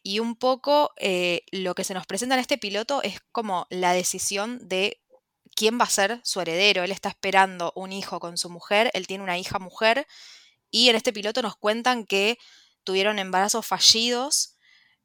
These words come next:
donde se le murieron hijos y están esperando que este embarazo sea un varón y su futuro heredero, obviamente. Eh,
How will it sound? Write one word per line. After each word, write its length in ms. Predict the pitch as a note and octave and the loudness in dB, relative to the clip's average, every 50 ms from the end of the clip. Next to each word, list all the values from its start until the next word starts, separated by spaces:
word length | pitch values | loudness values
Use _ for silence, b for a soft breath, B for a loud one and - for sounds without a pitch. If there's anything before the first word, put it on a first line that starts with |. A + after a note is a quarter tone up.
| _ - | _ -8
donde 520 | F3+ F3 F3+ F3+ F3 F3 F3 E3+ - - _ | -6 -6 -4 -2 0 2 2 2 0 -2 _
se 140 | - - G#3 | -4 -4 -4
le 80 | F3 E3+ | -6 -8
murieron 420 | F3 F3 F3 G3 G#3 A3 G#3+ G#3+ | -8 -6 -4 -2 -2 0 0 0
hijos 400 | A3 A#3 - - B3 G3 F#3+ - | -2 -4 -2 -2 -2 -2 -2 -2
y 80 | - G3 | -2 -4
están 200 | F3 - - G3 | -6 -4 -6 -6
esperando 500 | G3+ - - - G3 G3 G3 G3 F#3 E3 | -6 -8 -4 0 2 4 4 2 2 -6
que 60 | D#3+ G3 | -8 -8
este 160 | F#3+ - G3+ | -8 -8 -8
embarazo 560 | G3 G#3 G3+ G3+ G#3+ G#3+ A3+ A3 - B3 B3+ | -6 -2 0 2 2 2 2 2 0 0 2
sea 460 | - - - F#3+ F#3+ G3 G#3 G#3+ - _ _ | 2 2 2 4 4 4 4 2 2 _ _
un 220 | - G3 G3 G3 F#3+ | -12 -10 -6 0 2
varón 500 | F3+ F3 F#3 G#3+ G3+ G3+ A3+ A#3+ C#4+ - _ _ _ _ _ _ | 2 2 4 2 0 0 -2 -6 -10 -12 _ _ _ _ _ _
y 280 | _ F3 F3+ F#3+ A3+ A#3 | _ -6 -2 0 0 0
su 120 | - G3+ | 0 -4
futuro 360 | E3 - F3 E3+ - F#3+ G3+ G3+ | -4 -8 -12 -8 -6 0 0 2
heredero, 500 | F#3 F3 E3+ F3+ G3 F#3+ F3+ E3 D#3+ - - | 2 4 4 4 4 4 2 0 -4 -6 -8
obviamente. 680 | E3+ E3+ E3+ E3+ E3+ E3+ E3 E3 E3 D#3 D3+ D#3 D3+ B B B B B B B B B B B B _ _ | -8 -6 -4 -4 -6 -6 -10 -12 -10 -10 -10 -10 -12 B B B B B B B B B B B B _ _
Eh, 840 | - G3 F#3+ F3+ F3 F3 E3+ E3+ E3 E3 E3 E3 E3 D#3+ D#3+ D#3+ - | 0 2 2 2 2 0 0 -2 -2 -2 -2 -4 -4 -4 -6 -8 -10